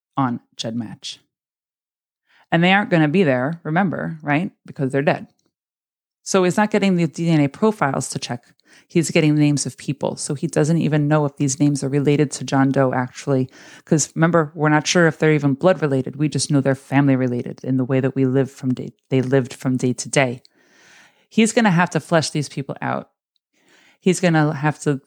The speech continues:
rely on public records about, to get all the info that he can about these people and see where they take him on this road to John Doe's grandparents, and then his parents, and then him. So the question is, is Olivia's mom's side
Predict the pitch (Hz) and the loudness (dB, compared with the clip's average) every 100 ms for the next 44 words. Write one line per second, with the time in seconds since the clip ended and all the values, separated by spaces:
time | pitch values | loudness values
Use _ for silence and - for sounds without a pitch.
0 | - 143 143 139 - 135 - 135 131 139 | -4 0 2 2 2 -2 -2 -4 -4 -2
1 | 131 156 139 139 - - 139 139 135 131 | 0 0 0 -4 -6 -10 -2 0 2 0
2 | 131 131 139 151 147 135 127 - 135 139 | -2 -2 -2 0 2 2 0 -2 0 2
3 | 143 - 143 - - 135 147 143 - 135 | 0 -2 -6 -8 -10 -4 -2 -2 -2 -2
4 | 135 - 139 135 - _ _ _ - 147 | -2 -2 -2 -2 -6 _ _ _ -2 2
5 | 135 147 - 180 - 131 127 139 135 - | 2 2 2 0 0 -2 2 0 0 0
6 | 165 151 131 - - 135 127 135 131 131 | 0 2 0 -6 -16 -8 0 0 0 -2
7 | 123 131 151 139 127 127 - - - - | -6 -4 0 0 0 -10 -14 -16 -18 -18
8 | _ _ _ _ - 135 127 127 - 131 | _ _ _ _ -2 0 0 -4 -4 -4
9 | 120 131 - - - _ - 139 117 120 | -2 -4 -6 -14 -16 _ -4 -2 -2 0
10 | 214 120 - _ _ _ _ _ _ _ | 0 0 -6 _ _ _ _ _ _ _
11 | _ _ _ _ _ _ _ _ - - | _ _ _ _ _ _ _ _ -8 -2
12 | 185 175 190 - 165 151 - 170 170 190 | 0 2 2 2 2 2 0 2 2 4
13 | 208 214 165 160 _ _ _ _ _ _ | 4 2 0 -6 _ _ _ _ _ _
14 | 165 165 147 160 185 - 175 165 170 165 | 0 2 4 2 0 -2 0 2 2 0